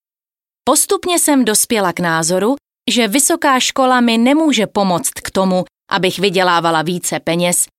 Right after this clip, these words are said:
a dostala lepší místo, protože rozhodují zkušenosti z praxe.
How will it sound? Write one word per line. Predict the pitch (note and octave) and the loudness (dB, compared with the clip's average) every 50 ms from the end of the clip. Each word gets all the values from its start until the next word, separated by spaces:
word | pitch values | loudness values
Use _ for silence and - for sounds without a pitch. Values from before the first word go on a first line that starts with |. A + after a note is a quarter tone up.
| _ - | _ -4
a | F#3 | -2
dostala | F3 G3+ G3+ - - - F#3 F3+ F3 E3 | -2 0 0 0 0 0 0 0 0 0
lepší | D#3+ E3+ E3 - - E3+ D#3+ D#3 | 0 -2 -2 -4 -6 -4 -4 -2
místo, | D#3 D#3 E3 - - - - D3+ D3 - _ _ _ _ _ _ _ _ | -2 -2 -2 -2 -2 -2 -2 -4 -6 -8 _ _ _ _ _ _ _ _
protože | - - D#4 C4+ D#4+ D4 A3+ B3 A3+ | -2 -2 0 2 2 2 2 2 2
rozhodují | A3 G#3+ F3 G3+ G3 E3+ D3+ A2+ A#2 | 2 0 0 0 0 -2 -2 -2 -2
zkušenosti | - - - - B3+ - - A#3 A3+ G#3 F3 - - - F3 D#3 | -2 -2 -2 0 -2 0 0 0 0 0 0 -2 -2 -4 -4 -4
z | - - | -4 -4
praxe. | - - D#3 D#3+ - - - - D#3+ C#3 | -4 -4 -6 -4 -2 -2 -2 0 0 -2